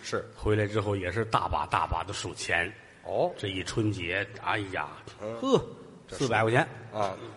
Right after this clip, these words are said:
Speaker 1: 那我至于这么数吗？
Speaker 2: 啊，都是零的。
Speaker 1: <laughs>
Speaker 2: 都是零的。其实人家家里边不缺钱。
Speaker 1: 哦。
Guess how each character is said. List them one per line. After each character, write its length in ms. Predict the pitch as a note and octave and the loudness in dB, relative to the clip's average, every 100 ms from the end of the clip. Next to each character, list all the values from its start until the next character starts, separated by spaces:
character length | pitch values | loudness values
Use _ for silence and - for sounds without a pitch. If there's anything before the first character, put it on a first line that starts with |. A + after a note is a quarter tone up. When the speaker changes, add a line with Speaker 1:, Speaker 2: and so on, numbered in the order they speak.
| - - - - - | -14 -14 -14 -6 2
Speaker 1:
那 80 | F3+ | 10
我 120 | D#3 | 10
至 240 | C#4+ C4+ | 10 8
于 60 | F3+ | 10
这 120 | G#3 | 10
么 100 | D3 | 10
数 160 | - A#2+ G2 | 6 0 -2
吗？ 120 | A2 A#2 - - - | -2 -4 -10 -18 -8
Speaker 2:
啊， 120 | G2+ F#2+ | -6 2
都 140 | E3 | 4
是 140 | C3+ | 6
零 320 | B2+ A#2 C3+ D#3 | 6 6 8 6
的。 100 | - - | 4 -2
Speaker 1:
<laughs> 100 | - | -4
Speaker 2:
都 440 | A2 - - - - | 2 2 6 4 4
是 80 | G2 | 0
零 120 | F2+ F#2 | -4 -6
的。 80 | - - - - - - - | -8 -14 -18 -20 -20 -18 -2
其 200 | D#3 D#3+ | 2 4
实 120 | E3 | 6
人 140 | C#3+ F#3 | 6 6
家 80 | |
家 200 | C#3+ E3 | 6 6
里 80 | B2+ | 6
边 120 | G2+ A2+ | 2 2
不 160 | F3+ | 2
缺 240 | A#2+ G#2 F#2 | 2 0 -2
钱。 280 | - D#2 - - - - - | -4 -6 -8 -18 -20 -20 -4
Speaker 1:
哦。 240 | F#2+ E2+ | -4 -4